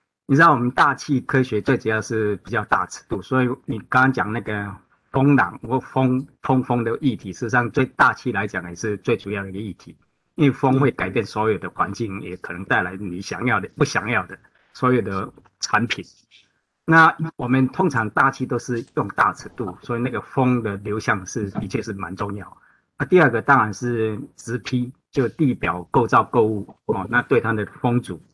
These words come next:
这是就大气而言。那您的专业是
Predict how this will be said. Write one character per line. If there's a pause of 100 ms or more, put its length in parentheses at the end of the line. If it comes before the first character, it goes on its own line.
(380)
这
是 (300)
就
大
气
而
言。 (540)
那 (220)
您
的
专
业
是